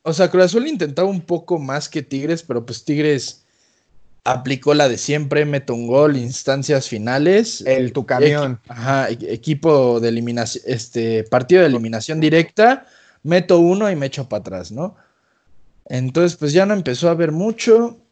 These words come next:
Speaker 1: y de repente Siboldi mete a los chavos para, pues, como un revulsivo, y la verdad respondieron bastante bien.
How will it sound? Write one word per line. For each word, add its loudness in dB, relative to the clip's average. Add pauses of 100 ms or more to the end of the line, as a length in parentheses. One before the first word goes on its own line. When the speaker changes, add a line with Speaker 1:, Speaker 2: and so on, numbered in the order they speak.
Speaker 1:
y 0
de 4
repente 2
Siboldi 2
mete 0 (120)
a 0
los -2
chavos -2 (300)
para, 0
pues, -16
como -2
un 2
revulsivo, 2
y 4
la 4
verdad 2
respondieron -4
bastante -4
bien. -2